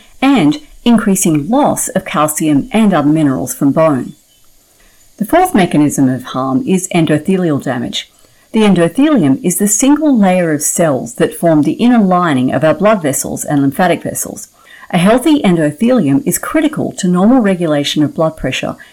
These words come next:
and prevention of atherosclerosis, that's the buildup of cholesterol-laden plaque inside our arteries. Hence, damage to the endothelium leads to vascular diseases, including high blood pressure,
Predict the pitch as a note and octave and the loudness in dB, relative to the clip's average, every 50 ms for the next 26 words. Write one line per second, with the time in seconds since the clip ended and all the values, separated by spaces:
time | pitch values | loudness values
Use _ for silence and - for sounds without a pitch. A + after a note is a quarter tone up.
0 | _ _ G#3 A#3 A#3+ A#3+ G#3+ F#3 F3+ E3+ - - F3+ E3+ E3+ - D#3 D3 C#3+ C#3+ | _ _ 0 0 2 2 2 2 0 0 -2 -2 -2 -2 -2 -2 -2 -4 -4 -4
1 | C3+ C3 C#3 C3+ - - D#3 D3 D3 D3 D#3+ E3+ E3+ - - - - - - - | -2 -2 -2 -4 -6 -4 -2 -2 0 0 0 -2 -2 -4 -6 -8 -10 -12 -4 0
2 | D#3 C#3 - - - - - D3 D#3 E3 D#3 D#3 C#3+ D3 - C3+ - - - D#3+ | 0 0 0 -2 -8 -8 -6 -4 -2 0 0 0 0 -2 -4 -10 -14 -8 -6 -6
3 | D3+ - - - C#3 C#3 C3+ C3 C3+ C3+ C3+ C3+ C3 - - F#3 F3+ F#3 F3+ F#3 | -6 -4 -4 -4 -4 -4 -2 -4 -4 -2 -2 -2 -4 -2 -2 0 0 0 0 -2
4 | - - D3 C#3 - - C#3 C#3 B2+ B2+ B2+ B2+ C#3+ E3 F3+ E3+ D3 - - - | -4 -4 -4 -4 -2 -4 -4 -4 -4 -6 -4 -4 -2 -2 -2 -2 -4 -6 -8 -8
5 | - - - _ _ _ - _ - - - _ - D#4 C#4+ B3+ A#3+ - - - | -8 -10 -12 _ _ _ -20 _ -20 -20 -20 _ 0 2 2 4 2 0 -4 -8
6 | _ _ _ - B3 C4 D4 D4+ D4+ - A3 F#3 F3+ E3 D#3+ D3 D3 C#3+ C#3+ D3 | _ _ _ -2 2 2 2 2 2 0 0 0 0 0 2 0 0 -2 -2 -2
7 | - G#3 A3+ A3 F#3 D3 C3+ C3 B2+ - - _ _ - E3+ D#3+ - - E3 C#3+ | 0 0 0 2 2 0 0 -2 -4 -6 -16 _ _ -2 -2 -2 -2 -4 -2 0
8 | C3 G3 G#3 G3+ - G3 F3 D#3+ D3 D3+ C#3 E3+ A3+ C4 C4+ F#3 C#3 - - - | 0 0 0 -2 -2 -4 -2 0 0 0 0 0 0 0 0 0 -2 -4 -6 -6
9 | - - D#3 D3+ - D#3+ C#3+ D3 D3 C3+ - F3 A3 A#3 B3+ A#3+ A#3 A#3 - F3 | -4 -4 -4 -2 -2 0 0 0 0 0 -2 -2 0 0 0 0 -2 -2 -4 -4
10 | D3+ - - E3 D#3 | -4 -4 -4 -6 -6